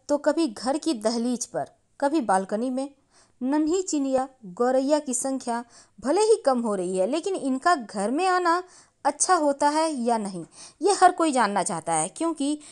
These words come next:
गौरैया जितनी खूबसूरत दिखती है, उनके बारे में कुछ खास बातें जानकर आपको उतनी ही हैरानी होगी। आपके घर के वास्तु का संबंध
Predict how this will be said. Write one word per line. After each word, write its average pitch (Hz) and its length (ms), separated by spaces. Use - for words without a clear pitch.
गौरैया 277 680
जितनी 294 380
खूबसूरत 302 540
दिखती 220 420
है, 247 300
उनके 277 280
बारे 240 280
में 254 160
कुछ 247 200
खास 262 320
बातें 220 300
जानकर 233 440
आपको 208 320
उतनी 226 340
ही 269 100
हैरानी 175 440
होगी। 160 340
आपके 381 380
घर 285 360
के 311 200
वास्तु 262 400
का 285 140
संबंध 269 580